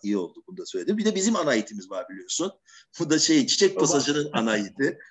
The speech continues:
Speaker 1: Değil mi? Onu da analım
Speaker 2: Ya.
Speaker 1: istedim. Orada Baykal Kent de var zaten. Neyse, onun bir tane de böyle bir pozu var. Ee, öyle anmak
Speaker 2: Pala-,
Speaker 1: istedim.
Speaker 2: pala bıyıklı turşucu geçerdi arkasından.
Speaker 1: Ya, ya.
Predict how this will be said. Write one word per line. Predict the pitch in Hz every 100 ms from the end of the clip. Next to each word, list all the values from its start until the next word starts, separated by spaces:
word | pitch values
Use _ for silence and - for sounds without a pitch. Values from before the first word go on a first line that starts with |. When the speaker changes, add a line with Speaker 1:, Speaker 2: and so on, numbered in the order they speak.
| _
Speaker 1:
Değil | 156 214
mi? | 135
Onu | 127 170 185
da | 180
analım | 165 170 160
Speaker 2:
Ya. |
Speaker 1:
istedim. | 135 135 113 104 156 - _ _ _ -
Orada | 139 135 135 120
Baykal | 123 120 135 127
Kent | - 123 127
de | 101
var | 95 87 87
zaten. | 90 90 123 151 - -
Neyse, | 190 190 - 117
onun | 120 127 131
bir | 170 208
tane | 127 120 127
de | 139
böyle | 139 127 110
bir | 104 95
pozu | - 90 85 90
var. | 120 - - _ _ _ _
Ee, | - 107 101 98 98 95 92 90 90 87 - 101 -
öyle | - 101 131
anmak | 117 110 110
Speaker 2:
Pala-, | 160
Speaker 1:
istedim. | 190 - 107
Speaker 2:
pala | 170 208
bıyıklı | 202 208 208 208
turşucu | 196 196 196 185
geçerdi | 185 - 147 -
arkasından. | 147 - 139 - 135 131
Speaker 1:
Ya, | 120 117 110 104 95 90
ya. | 113